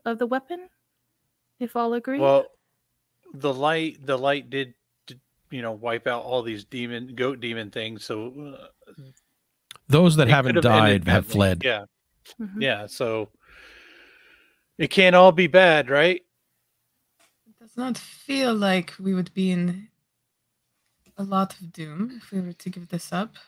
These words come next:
Speaker 4: That is my deep feeling. We could also go, which is also not a bad feeling either.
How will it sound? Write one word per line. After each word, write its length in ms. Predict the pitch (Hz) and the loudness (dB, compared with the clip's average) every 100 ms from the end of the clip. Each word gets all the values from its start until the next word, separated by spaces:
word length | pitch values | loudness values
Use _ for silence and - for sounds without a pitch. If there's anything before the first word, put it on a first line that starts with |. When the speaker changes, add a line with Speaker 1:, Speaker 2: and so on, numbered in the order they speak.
| _ _ _ _ _ | _ _ _ _ _
Speaker 4:
That 140 | 190 190 | -6 -4
is 140 | 180 | 0
my 220 | 185 180 170 | 2 2 0
deep 260 | 185 180 | -2 -4
feeling. 680 | - - 180 175 185 196 208 | -8 -6 -4 -2 -4 -6 -8
We 120 | 214 | -12
could 200 | - 214 | -8 -2
also 340 | 196 190 196 185 | -2 -2 -6 -6
go, 320 | 185 180 185 | -2 -2 -2
which 260 | 185 - | -6 -12
is 240 | 190 - - 196 | -16 -20 -18 -14
also 560 | 190 - 196 190 190 - _ _ _ _ _ _ _ _ _ | -12 -10 -6 -4 -4 -8 _ _ _ _ _ _ _ _ _
not 240 | 202 202 196 | -2 -2 0
a 80 | 185 | 2
bad 280 | 202 202 | 4 4
feeling 380 | 202 226 214 214 | 2 -2 -2 -2
either. 300 | 226 233 226 | -4 -6 -12